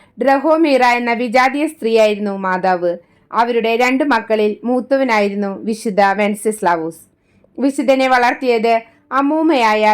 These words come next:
ലുഡ്മില്ലയാണ്. അമ്മൂമ്മ വിശുദ്ധനെ ക്രൈസ്തവ ഭക്തിയിൽ വളർത്തിക്കൊണ്ടുവന്നു. വിശുദ്ധന്റെ ബാല്യത്തിൽ തന്നെ പിതാവ്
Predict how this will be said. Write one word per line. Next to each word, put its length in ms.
ലുഡ്മില്ലയാണ്. 800
അമ്മൂമ്മ 340
വിശുദ്ധനെ 480
ക്രൈസ്തവ 540
ഭക്തിയിൽ 420
വളർത്തിക്കൊണ്ടുവന്നു. 840
വിശുദ്ധന്റെ 460
ബാല്യത്തിൽ 440
തന്നെ 240
പിതാവ് 480